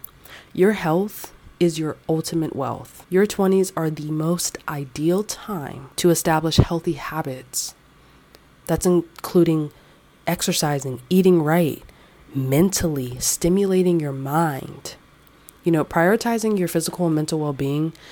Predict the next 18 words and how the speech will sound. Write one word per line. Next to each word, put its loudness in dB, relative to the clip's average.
you 0
know, 0
by 0
maintaining 0
a -2
balanced 0
diet, 2
you -2
know, -6
exercising -2
regularly, -2
getting 0
enough -2
sleep. 0
<laughs> 4
The 6
amount 4
of, 0